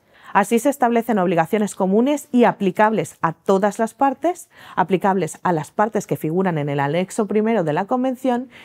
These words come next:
y aplicables a las partes que figuran en el anexo segundo de la Convención. Entre las obligaciones comunes, cabe enunciar la realización de inventarios nacionales de las emisiones de gases de efecto invernadero,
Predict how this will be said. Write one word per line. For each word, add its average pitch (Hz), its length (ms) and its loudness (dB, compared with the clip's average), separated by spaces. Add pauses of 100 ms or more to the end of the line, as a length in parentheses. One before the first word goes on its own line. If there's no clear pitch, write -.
(140)
y 302 60 0
aplicables 269 880 -2
a 214 80 -4
las 220 180 -2
partes 214 380 -2
que 220 100 -4
figuran 180 520 -2
en 196 100 0
el 175 100 0
anexo 170 540 -2
segundo 170 680 -2
de 147 200 -4
la 135 100 -6
Convención. - 480 -20 (720)
Entre 196 220 2
las 185 200 6
obligaciones 196 540 2
comunes, 269 560 0 (180)
cabe 294 200 2
enunciar 196 680 0 (300)
la 202 160 4
realización 185 640 2
de 202 80 2
inventarios 190 560 0
nacionales 175 580 -2
de 147 80 0
las 139 160 -8
emisiones 156 460 -4
de 147 100 -2
gases 156 320 -4
de - 80 -8
efecto 135 320 -10
invernadero, 202 560 -2